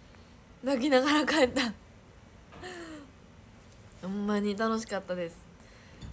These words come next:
もう一瞬で泣いちゃいました。もう大きなコールと青とオレンジに溢れてて、本当に嬉しかったです。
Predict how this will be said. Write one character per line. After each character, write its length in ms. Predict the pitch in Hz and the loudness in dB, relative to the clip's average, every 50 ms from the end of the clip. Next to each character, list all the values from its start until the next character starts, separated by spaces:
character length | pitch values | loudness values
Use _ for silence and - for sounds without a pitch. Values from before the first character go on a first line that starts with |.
| - - - - 208 | -16 -18 -16 -10 -6
も 400 | 208 202 202 202 196 196 196 190 | -4 -2 -2 0 0 0 0 -2
う 100 | 175 - | -2 -4
一 140 | - 233 214 | -4 -4 -4
瞬 320 | - - - 254 247 240 | -4 -2 -2 -2 0 0
で 100 | 233 226 | -2 -2
泣 140 | 226 220 220 | -2 -2 -4
い 40 | 214 | -4
ち 80 | 214 214 | -4 -8
ゃ 40 | 202 | -8
い 20 | |
ま 100 | 196 190 | -8 -10
し 60 | 196 - | -12 -12
た。 160 | - 175 - - - - - - - - - - - - - - - - - - - - - - - - - - - - - - - - - - - - - - - - - - - - - - - - - - - - - - - - - - - - - - - - - - - - - - - - - - - - - - - - - - - - - - - 190 | -12 -12 -12 -14 -18 -20 -20 -20 -20 -20 -20 -20 -20 -20 -20 -20 -20 -20 -20 -20 -20 -20 -20 -20 -20 -20 -20 -20 -20 -20 -20 -20 -20 -20 -20 -20 -20 -20 -20 -20 -20 -20 -20 -18 -18 -18 -18 -18 -20 -14 -8 0 6 8 8 8 8 6 2 -2 -8 -12 -14 -16 -16 -18 -20 -20 -20 -20 -20 -20 -20 -20 -20 -20 -20 -20 -20 -20 -20 -20 -20 -20 -20 -20 -18 -12 -8 -6
も 300 | 190 196 196 190 190 196 | -4 -2 -2 -2 -4 -6
う 0 | |
大 40 | 202 - | -8 -10
き 140 | - 226 226 | -8 -6 -4
な 120 | 220 208 | -4 -4
コ 200 | 208 - 233 226 | -4 -4 -4 -2
ー 40 | 220 | -2
ル 100 | 214 214 | -2 -4
と 320 | 208 208 214 208 208 196 - - - - - - - - - - - | -4 -4 -2 -2 -2 -2 -4 -6 -14 -20 -20 -16 -14 -12 -12 -6 0
青 240 | - 233 262 269 269 | 2 4 4 4 2
と 160 | 269 254 247 | 2 2 4
オ 100 | 247 254 | 4 4
レ 120 | 262 277 285 | 4 2 2
ン 140 | 269 269 | 0 0
ジ 160 | 240 220 220 220 | -2 -2 -2 -2
に 240 | 220 214 208 208 - - - - - - - - - - - - - - | -2 -2 -2 -4 -8 -10 -18 -20 -20 -20 -20 -20 -20 -20 -20 -16 -10 -6
溢 160 | 220 247 269 285 | -2 0 0 2
れ 140 | 294 311 | 2 0
て 140 | 294 - 262 | 0 -2 -2
て、 440 | 254 - 233 214 196 190 170 - - - - 196 | -2 0 0 2 2 0 0 -4 -6 -12 -12 -8
本 280 | 202 208 208 214 214 208 - - | -6 -4 -4 -6 -6 -8 -8 -4
当 100 | 240 233 | -4 -2
に 100 | 226 220 | 0 0
嬉 280 | 214 214 214 220 214 | 2 2 2 0 0
し 20 | - | -4
か 180 | - 214 202 | -6 -4 -6
っ 40 | 190 190 - - | -6 -6 -6 -6
た 140 | 190 185 | -4 -4
で 160 | 180 180 175 180 | -4 -6 -8 -10
す。 160 | - 196 | -12 -12